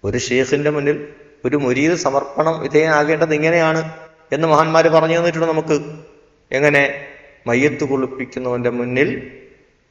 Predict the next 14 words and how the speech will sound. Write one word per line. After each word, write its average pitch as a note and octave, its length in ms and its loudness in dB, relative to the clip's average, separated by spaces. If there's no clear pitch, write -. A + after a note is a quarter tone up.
മയ്യത്ത് C3 520 -2
കിടക്കുന്നത് A#2+ 520 -2
പോലെ A2 400 -2
ഷെയ്ഖിന്റെ D#3+ 560 0
താല്പര്യങ്ങൾ, D3+ 1040 -2
ആ - 340 -2
തന്റെ C#3+ 180 -2
ഗുരുവിന്റെ D#3+ 580 0
താല്പര്യങ്ങൾക്ക് E3 920 0
വേണ്ടിയിട്ട് E3+ 960 2
അയാളുടെ C#3 400 2
ജീവിതം C3+ 460 -2
അയാൾ B2+ 180 0
സമർപ്പിക്കണം B2 960 -4